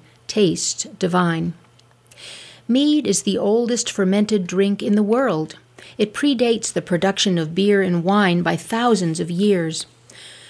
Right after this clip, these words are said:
Fermentation requires some kind of sugar and some form of yeast, and honey was the most easily accessible natural sugar in the ancient world.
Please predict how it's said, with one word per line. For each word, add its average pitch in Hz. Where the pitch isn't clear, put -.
Fermentation 240
requires 190
some 214
kind 202
of 160
sugar 185
and 185
some 202
form 180
of 160
yeast, 175
and 226
honey 226
was 190
the 196
most 190
easily 202
accessible 175
natural 175
sugar 180
in 196
the 185
ancient 185
world. 170